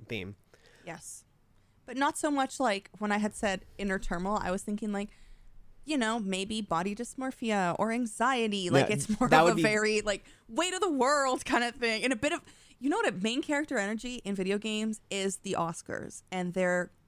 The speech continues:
Speaker 2: uh, gonna get their trophy. Everything's v-, way more
Speaker 1: Yeah, yeah,
Speaker 2: dramatic,
Speaker 1: yeah. The,
Speaker 2: next level. And
Speaker 1: the
Speaker 2: I think it's also
Speaker 1: A-listers,
Speaker 2: because
Speaker 1: you could
Speaker 2: that
Speaker 1: say.
Speaker 2: they come from the triple A studios. You know,
Speaker 1: Yeah.
Speaker 2: this energy that we're getting is from triple A studios. Uh,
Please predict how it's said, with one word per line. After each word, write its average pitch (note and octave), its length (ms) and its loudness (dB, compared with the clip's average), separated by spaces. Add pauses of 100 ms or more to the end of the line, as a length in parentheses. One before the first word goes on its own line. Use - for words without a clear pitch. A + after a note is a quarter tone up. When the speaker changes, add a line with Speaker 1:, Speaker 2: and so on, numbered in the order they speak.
Speaker 2:
uh, - 100 -4
gonna F3+ 220 -4
get E3+ 160 -8
their D#3 120 -10
trophy. D#3+ 340 -8
Everything's G#3 380 -2
v-, F3+ 140 -8
way F#3+ 160 -2
more A3+ 120 4
Speaker 1:
Yeah, A3 120 8
yeah, G#3+ 80 6
Speaker 2:
dramatic, F3+ 280 6
Speaker 1:
yeah. A#2+ 160 6
The, D#3 220 2
Speaker 2:
next A3 260 -2
level. G3 480 2 (220)
And A#3+ 100 0
Speaker 1:
the F3+ 100 8
Speaker 2:
I - 40 2
think F#3+ 180 8
it's G3+ 100 12
also F3+ 140 8
Speaker 1:
A-listers, D#3 300 6
Speaker 2:
because B2+ 360 4
Speaker 1:
you B2+ 80 0
could B2+ 180 -2
Speaker 2:
that A2+ 200 0
Speaker 1:
say. - 140 0
Speaker 2:
they C4+ 100 0
come D4 300 0
from D#4 140 2
the C#4+ 60 4
triple C#4 300 -2
A C#4 80 2
studios. C4+ 680 -4
You A#2+ 140 0
know, G#3+ 80 4
Speaker 1:
Yeah. G3+ 40 0
Speaker 2:
this A#3+ 180 0
energy C4 300 0
that B3+ 100 0
we're A#3 100 -2
getting A#3 260 -2
is B3+ 280 -4
from C4 360 -4
triple A#3+ 260 -8
A G3+ 80 -4
studios. G#3+ 640 -10 (440)
Uh, E3 380 -2